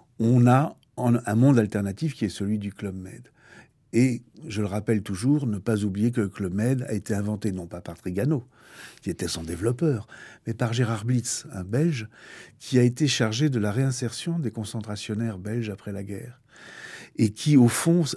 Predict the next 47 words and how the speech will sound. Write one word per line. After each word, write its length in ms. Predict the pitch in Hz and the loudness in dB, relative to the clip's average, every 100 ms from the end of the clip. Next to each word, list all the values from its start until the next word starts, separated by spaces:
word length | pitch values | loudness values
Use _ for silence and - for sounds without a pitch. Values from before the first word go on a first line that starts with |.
| - | -2
euh, 360 | 104 101 104 139 - | 0 0 -2 -6 -2
s'est 180 | - | 0
d'abord 280 | 113 151 147 | 4 6 6
occupé 280 | 123 120 147 | 4 2 4
dans 80 | 117 | 4
les 160 | 107 | 4
années 180 | 107 120 | 4 2
quarante-sept, 800 | 120 101 95 107 - - 120 123 | 0 -2 0 -4 -2 0 2 2
quarante-huit, 560 | 113 98 104 - 180 - - - - - | -2 -4 -6 -2 -2 -2 -18 -18 -20 -2
de 60 | 123 | 4
leur 160 | 123 123 | 6 6
réinsertion 680 | 135 127 123 - 165 180 - _ _ _ _ | 2 -2 -6 -4 -4 -6 -10 _ _ _ _
en 60 | 117 | -4
leur 200 | 110 95 | -4 -2
réapprenant 480 | 151 147 - 147 | -2 -2 -2 0
à 60 | 151 | 2
vivre 240 | 123 120 | 2 2
ensemble. 460 | 117 117 123 95 95 _ _ _ _ - - - - - - | 0 -2 -4 -6 -8 _ _ _ _ -20 -20 -20 -20 -10 2
Et 140 | 110 | 2
il 80 | 120 | 4
dit, 160 | 131 | 2
au 80 | 120 | 2
fond, 420 | 101 - 165 165 110 | 0 -2 0 0 -6
et 60 | |
c'est 160 | 98 123 | -4 0
de 80 | 147 | 2
là, 80 | |
de 120 | 127 139 | 4 6
là 140 | 175 | 4
que 100 | - | 2
vient, 220 | 104 113 | -2 -2
lui 140 | 113 104 | -2 -2
vient 160 | 160 | 0
l'idée 320 | 139 110 143 | 0 2 2
du 100 | 107 | 2
club. 280 | 101 113 98 - _ _ - | -2 -6 -6 -10 _ _ -20
Il 380 | - - _ - | -20 -20 _ -6
dit, 60 | |
au 40 | 127 | -2
fond, 180 | 175 175 | 0 2
c'est 160 | 139 | 2
ça 200 | 117 143 | 2 0
dont 140 | 104 92 | 0 -4
les 100 | 92 | -6
gens 140 | 98 | -6
ont 80 | 95 | -6
besoin. 340 | 92 95 92 | -8 -10 -16